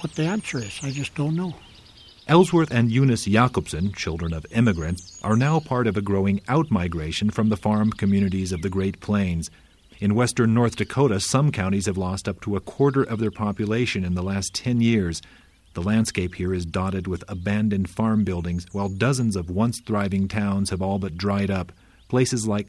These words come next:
Speaker 2: Zoll, where only fifteen people remain in a town that once had three banks, four churches, two lumber yards, a livery stable, two bars, two grain elevators, and a general store. It's an exodus that shows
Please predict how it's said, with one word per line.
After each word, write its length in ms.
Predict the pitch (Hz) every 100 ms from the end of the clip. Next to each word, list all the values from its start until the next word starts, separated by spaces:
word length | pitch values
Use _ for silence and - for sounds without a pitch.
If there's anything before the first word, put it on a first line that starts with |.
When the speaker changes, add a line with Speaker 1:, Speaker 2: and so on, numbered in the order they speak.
| _
Speaker 2:
Zoll, 520 | 101 104 120 104 82 85
where 160 | 85
only 180 | 95 101
fifteen 640 | 92 - 139 - 127 120
people 320 | - 151 117
remain 380 | 92 82 78 85
in 100 | 95
a 80 | 92
town 320 | 98 85 87
that 140 | 92 87
once 260 | 107 110
had 340 | 95 87 82 -
three 300 | - 117 113
banks, 440 | 101 98 110 - -
four 240 | - 113
churches, 600 | 104 - 92 87 98 101 - -
two 160 | 127
lumber 340 | 110 104 113 107
yards, 460 | 95 90 92 104
a 40 | 92
livery 360 | 95 113 107
stable, 500 | 98 - 90 92 101 - _
two 180 | - 107
bars, 520 | 92 90 95 101 -
two 200 | - 127
grain 300 | 113 120 123
elevators, 520 | 95 90 85 85 95
and 160 | - 104
a 60 |
general 300 | 104 107 101
store. 460 | - - 113 90 80 - - - - _ _
It's 160 | 78 -
an 100 | 90
exodus 420 | 104 - 98 98
that 200 | - -
shows 320 | - 95 92